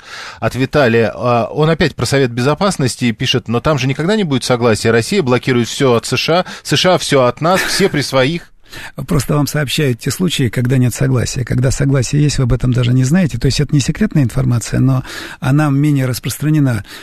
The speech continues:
Speaker 2: На самом деле Совет Безопасности довольно регулярно заседает. Очень многие там принимаются решения, если не консенсусом, то большинством,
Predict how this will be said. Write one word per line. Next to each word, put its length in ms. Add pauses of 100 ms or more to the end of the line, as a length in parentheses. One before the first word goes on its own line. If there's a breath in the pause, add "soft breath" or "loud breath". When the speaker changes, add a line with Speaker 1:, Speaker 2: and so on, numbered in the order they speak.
(120)
Speaker 2:
На 80
самом 240
деле 200
Совет 220
Безопасности 720
довольно 340
регулярно 480
заседает. 480
Очень 220
многие 720
там 380 (500 loud breath)
принимаются 560
решения, 460
если 240
не 80
консенсусом, 680
то 140
большинством, 600